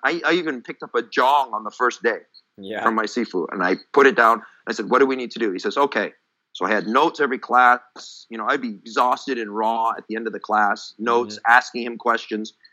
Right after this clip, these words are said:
Speaker 1: And then every day I'd say, "Okay, I need to work on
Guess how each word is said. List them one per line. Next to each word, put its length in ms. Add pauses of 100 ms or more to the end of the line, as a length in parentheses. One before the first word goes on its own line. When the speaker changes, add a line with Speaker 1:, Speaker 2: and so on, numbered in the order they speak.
(640)
Speaker 1:
And 120
then 120
every 240
day 460
I'd 120
say, 100
"Okay, 240
I 160
need 200
to 80
work 360
on 500